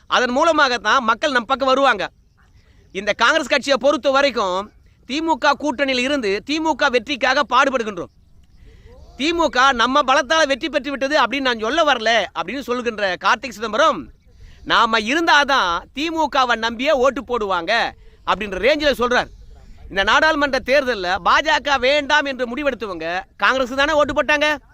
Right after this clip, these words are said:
சிறுபான்மையர் இன்னைக்கும் காங்கிரஸ் தான் நம்புறாங்க,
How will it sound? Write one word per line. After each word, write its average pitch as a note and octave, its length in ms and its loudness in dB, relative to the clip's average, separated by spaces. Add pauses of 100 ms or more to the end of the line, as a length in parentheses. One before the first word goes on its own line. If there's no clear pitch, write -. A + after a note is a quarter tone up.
(500)
சிறுபான்மையர் C#4+ 640 0 (100)
இன்னைக்கும் C#4 480 -2
காங்கிரஸ் C#4 420 0
தான் C#4+ 120 2
நம்புறாங்க, B3+ 360 0